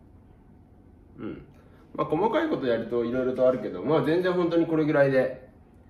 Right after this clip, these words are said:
簡単にできます。こうなってくるとさ、やっぱさ、もみあげがさ、長いと邪魔じゃん。だからまあ、短くして、セットしてるっていうような感じ。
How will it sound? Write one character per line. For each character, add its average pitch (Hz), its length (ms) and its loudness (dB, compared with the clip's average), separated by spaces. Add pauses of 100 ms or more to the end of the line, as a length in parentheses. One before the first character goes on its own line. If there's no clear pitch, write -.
(380)
簡 127 220 0
単 120 140 0
に 117 60 -2
で 113 100 -4
き 110 60 -6
ま 107 160 -4
す。 - 200 -18 (4000)
こ 220 120 6
う - 20 6
な 330 80 2
っ 330 40 -4
て 311 80 -2
く 156 60 2
る 117 80 2
と 104 80 -8
さ、 120 120 -2
や 117 60 2
っ - 40 -8
ぱ - 80 -10
さ、 120 60 -4
も 113 160 0
み 180 180 4
あ 208 60 4
げ 196 100 -2
が 180 120 2
さ、 - 360 -4 (120)
長 139 300 2
い 143 60 2
と 110 60 -6
邪 101 220 -4
魔 110 140 0
じ 107 100 -2
ゃ 90 40 -4
ん。 78 80 -10 (960)
だ 214 120 -2
か 220 60 4
ら 208 100 6
ま 185 80 2
あ、 160 40 6
短 147 400 2
く 131 120 -4
し - 140 -14
て、 - 420 0 (1300)
セ 147 140 -2
ッ 120 60 -8
ト 117 80 -4
し - 80 -12
て 113 60 -6
る 107 120 -6
っ - 20 -18
て 98 60 -10
い 90 40 -8
う 90 40 -8
よ 87 40 -10
う - 40 -18
な 82 40 -16
感 80 140 -14
じ。 - 100 -18